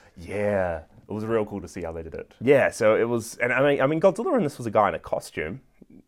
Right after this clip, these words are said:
Speaker 2: Um, well, m-, majority of the time he was. I'll go
Speaker 1: Oh.
Speaker 2: into that a bit. I've read up a bit about it. But, um, yeah, it was just real cool. And I know especially for something in, like, the nineteen fifties.
Speaker 1: Yeah, this was in, this movie was made in nineteen fifty-four.
Speaker 2: The special effects were impressive.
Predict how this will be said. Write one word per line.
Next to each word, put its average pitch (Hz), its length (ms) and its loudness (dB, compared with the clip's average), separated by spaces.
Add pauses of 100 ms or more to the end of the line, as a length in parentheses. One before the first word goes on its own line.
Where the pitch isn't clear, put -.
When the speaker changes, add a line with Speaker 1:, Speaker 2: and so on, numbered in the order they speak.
(200)
Speaker 2:
Um, 90 540 -8
well, 87 180 -6
m-, 92 320 -8
majority 95 600 6
of 78 140 -8
the 87 80 -10
time - 240 -10
he 80 80 -8
was. 78 460 -4
I'll - 160 -2
go 98 140 2
Speaker 1:
Oh. - 20 2
Speaker 2:
into 90 160 -2
that 90 140 2
a 87 40 -2
bit. 90 120 2
I've 82 160 -2
read 101 160 2
up 92 100 0
a 92 40 -10
bit 90 160 0
about 87 260 2
it. - 160 -2
But, 101 120 4
um, 98 280 6 (220)
yeah, 220 220 8
it 127 40 2
was 151 100 -2
just 330 160 -4
real 277 200 -2
cool. 190 380 4
And 165 140 2
I 170 60 0
know 214 100 0
especially 180 520 -6 (100)
for 156 120 -8
something 185 320 -2
in, 131 80 -2
like, 98 180 -2
the 87 60 -6
nineteen 87 360 -8
fifties. - 560 -10 (360)
Speaker 1:
Yeah, 151 100 -2
this - 100 -8
was 220 100 -4
in, 196 180 -4
this 170 160 -8
movie 202 200 -2
was 160 80 -6
made 151 80 -4
in 117 120 -4
nineteen 123 300 -4
fifty-four. 117 680 -8 (120)
Speaker 2:
The - 60 -10
special 359 300 -6
effects - 260 -10
were 131 100 0
impressive. - 540 -8